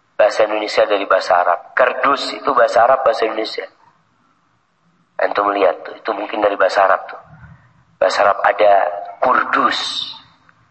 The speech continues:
Atau apa yang Arab ngambil dari Indonesia, yang Indonesia ngambil dari Arab. Tapi membawa naas, membawa balak, membawa petaka, dosa itu seperti itu. Ibnu Sirin,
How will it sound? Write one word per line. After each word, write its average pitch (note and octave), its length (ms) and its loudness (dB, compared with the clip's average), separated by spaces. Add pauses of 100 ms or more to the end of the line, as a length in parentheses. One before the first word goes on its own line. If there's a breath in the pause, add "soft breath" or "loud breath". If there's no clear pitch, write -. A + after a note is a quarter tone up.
(720)
Atau A#2 280 0
apa A#2 320 2
yang A2 120 2
Arab A2+ 360 0
ngambil A2 280 0
dari G#2+ 240 2
Indonesia, A2 480 -2 (360)
yang - 80 -6 (100)
Indonesia G#2+ 340 -2
ngambil G2+ 240 0
dari G#2 160 0
Arab. - 260 -4 (760 soft breath)
Tapi - 280 -2
membawa D#3 420 2
naas, D3 320 0 (100)
membawa C#3+ 400 2
balak, D3+ 400 4 (640)
membawa D3 320 2
petaka, D#3+ 520 2
dosa A#3 320 4
itu A#3 120 2
seperti G3+ 380 2
itu. - 180 -8 (1600 loud breath)
Ibnu - 240 0
Sirin, A#3+ 680 0